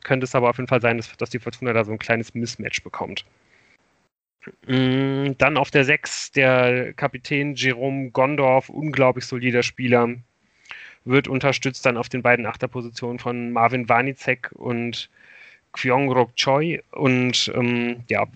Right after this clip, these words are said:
wie gesagt, wenn wenn die Karlsruher sich dann entscheiden sollten, die Fortuna in einem vier zwei drei eins zu spiegeln,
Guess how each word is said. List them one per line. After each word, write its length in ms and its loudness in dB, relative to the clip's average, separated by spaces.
wie 140 -6
gesagt, 360 2
wenn 580 -2
wenn 140 -4
die 80 -6
Karlsruher 500 -2
sich 120 -4
dann 160 -2
entscheiden 420 -2
sollten, 320 0
die 100 -8
Fortuna 760 0
in 140 -6
einem 180 0
vier 160 -2
zwei 120 -8
drei 140 4
eins 300 0
zu 100 -6
spiegeln, 640 2